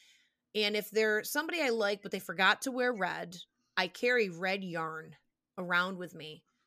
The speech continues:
and I make them these yarn necklaces. So at least they have some kind of red on.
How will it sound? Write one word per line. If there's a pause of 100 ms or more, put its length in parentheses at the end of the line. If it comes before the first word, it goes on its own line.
(140)
and
I
make
them
these
yarn
necklaces.
So
at
least
they
have
some
kind
of
red (300)
on.